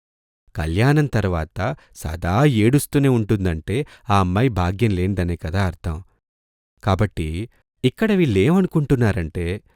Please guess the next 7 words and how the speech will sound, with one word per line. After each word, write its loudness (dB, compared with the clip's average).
ఏడో 4
భావాధిపతి 0
వీనస్ 0
కాబట్టి -2
అది 2
మహాలక్ష్మి 0
వస్తుంది. -2